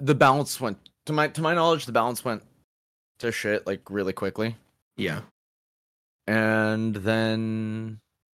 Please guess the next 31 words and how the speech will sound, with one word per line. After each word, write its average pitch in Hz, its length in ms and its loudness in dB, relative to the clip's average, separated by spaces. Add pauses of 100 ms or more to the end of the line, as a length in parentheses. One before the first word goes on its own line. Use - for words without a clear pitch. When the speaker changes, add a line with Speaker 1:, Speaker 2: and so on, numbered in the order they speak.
(1400)
Speaker 1:
uh, 113 580 4 (400)
T 139 140 4
F 139 80 6
T 143 160 2
just, 120 220 -2
like, 120 180 0
kept 120 180 -4
getting 120 200 0
better 120 180 4
and 120 100 0
better. 120 280 6
<laughs> - 40 -12 (440)
So 117 160 0
Speaker 2:
T 165 120 6
F 233 120 0
T 233 200 2
is 151 140 4
so 104 180 0
good, 101 220 0
and 123 100 6
Mort 160 220 6
Dog 196 240 4
has 117 120 2
always 101 220 2
been 104 140 -2
kind 104 160 -2
of 98 60 -4
a 90 80 -2
homie. 90 480 -4
I, 135 240 4
uh, 117 260 4